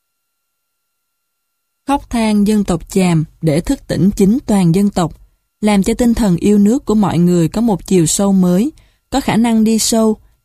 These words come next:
chen vào giành lại chỗ đứng của nó trong tâm hồn mọi người, lắng động lại để có dịp bung ra thành một sức mạnh mới, như tiếng sét làm muôn tinh cầu toan vỡ dưới trời xanh.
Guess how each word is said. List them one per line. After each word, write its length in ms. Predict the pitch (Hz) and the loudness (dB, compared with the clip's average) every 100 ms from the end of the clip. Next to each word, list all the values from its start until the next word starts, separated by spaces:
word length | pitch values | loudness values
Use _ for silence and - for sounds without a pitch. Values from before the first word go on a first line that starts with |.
| - | -2
chen 240 | 226 214 | 0 2
vào 340 | 196 190 165 156 | 0 0 0 0
giành 240 | 160 156 147 | 2 0 0
lại 240 | 143 107 - | -2 -4 -4
chỗ 120 | 160 | 0
đứng 200 | 180 214 | 0 0
của 140 | - | 0
nó 300 | 180 180 190 254 | 0 0 -2 -2
trong 200 | 214 202 | -2 0
tâm 200 | 208 202 | 2 2
hồn 280 | 196 175 151 | 2 2 0
mọi 180 | 143 160 | -2 0
người, 380 | 165 170 151 139 _ _ _ _ | 2 2 0 -4 _ _ _ _
lắng 260 | 165 170 269 | -2 0 0
động 220 | 165 156 | 0 0
lại 280 | 160 147 151 | 0 -2 -2
để 140 | 156 | -4
có 100 | 165 | -2
dịp 260 | 233 202 - | -2 0 0
bung 220 | 170 208 | 0 2
ra 260 | 196 202 190 | 2 0 -2
thành 180 | 185 175 | 0 0
một 140 | 156 | 0
sức 220 | - 240 | -2 -2
mạnh 180 | 190 - | -2 0
mới, 340 | 160 170 180 262 - _ _ _ - | 0 2 2 -2 -10 _ _ _ 0
như 200 | 202 202 | 2 2
tiếng 240 | - 196 | 2 0
sét 480 | 277 - 233 - - | 0 0 -2 -4 -4
làm 320 | 185 180 165 | -2 2 2
muôn 180 | 190 214 | 2 2
tinh 220 | 208 220 | 2 0
cầu 340 | 202 190 170 151 | 0 0 0 -2
toan 360 | - 196 196 | -2 -2 0
vỡ 260 | 160 113 113 | -2 -2 -2
dưới 200 | 185 196 - | 0 0 0
trời 200 | 190 156 | -2 0
xanh. 320 | - 190 190 | -2 0 0